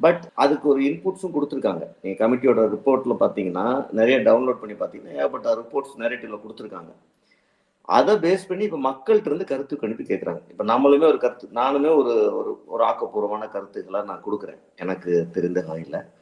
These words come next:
ஒரு ரெண்டு மூணு டைரக்ஷன் அதை நம்ம பேசும்போது சொல்றேன். அதுக்கப்புறம் எல்லாம், ஏன்னா இதுல கான்ஸ்டிடியூஷனல் அமெண்ட்மெண்ட் இருக்குங்க.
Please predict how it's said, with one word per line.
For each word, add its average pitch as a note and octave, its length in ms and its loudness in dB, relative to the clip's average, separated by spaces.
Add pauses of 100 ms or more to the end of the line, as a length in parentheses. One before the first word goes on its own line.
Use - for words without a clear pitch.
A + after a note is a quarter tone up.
(720)
ஒரு C3+ 280 6
ரெண்டு C3+ 80 6
மூணு A#2 180 6
டைரக்ஷன் A2+ 280 4
அதை G2 120 0
நம்ம F#2 160 -6
பேசும்போது G2+ 420 -2
சொல்றேன். E2 360 -6 (880)
அதுக்கப்புறம் G#3 880 2
எல்லாம், A3 640 0 (640)
ஏன்னா E3+ 140 0
இதுல E3 320 4
கான்ஸ்டிடியூஷனல் F#3 560 -4
அமெண்ட்மெண்ட் C#3 440 -2
இருக்குங்க. F2 420 -10